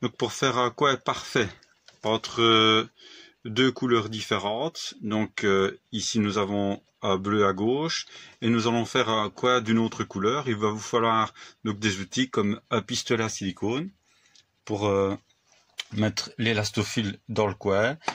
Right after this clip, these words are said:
Il va vous falloir du tape ou de la bande cache à forte adhérence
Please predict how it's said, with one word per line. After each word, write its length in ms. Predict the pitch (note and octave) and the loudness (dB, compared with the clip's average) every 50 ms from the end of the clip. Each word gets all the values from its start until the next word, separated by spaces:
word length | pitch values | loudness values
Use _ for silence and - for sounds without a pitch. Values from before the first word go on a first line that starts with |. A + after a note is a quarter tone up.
| - - - - _ | -8 -12 -20 -8 _
Il 100 | - A2+ | 0 0
va 60 | A2+ | 0
vous 80 | A#2 A2+ | 0 0
falloir 520 | A2 - C3 B2 B2 B2+ A#2+ A#2 A2+ G2 - - - - - - C#3 | -2 0 0 2 2 4 4 2 2 0 -2 -6 -12 -16 -10 -8 -6
du 200 | A2 G2 A2 G#2 | -2 -2 -2 -2
tape 380 | - - A#2+ A#2 A2 - - | 0 0 0 2 0 -2 -4
ou 40 | G#2+ | -2
de 100 | G2 G2+ | 0 2
la 100 | G2+ G2 | 2 2
bande 240 | F#2+ G2 G2 G2 - | 2 0 0 -2 -4
cache 540 | - - G#2+ G2 F#2+ - - - - - _ _ - | -4 -2 -2 -2 -2 -4 -6 -8 -8 -10 _ _ -10
à 160 | - - - _ - - | -10 -10 -10 _ -16 -12
forte 340 | - - C#3 B2 - - | -4 -2 -2 -2 0 0
adhérence 840 | B2 A2+ G#2+ A2 A2 G#2 F#2+ G#2+ G#2 G2+ G2 F#2 F2+ - - - - | 0 0 2 2 2 2 4 4 2 2 2 0 -4 -6 -10 -14 -16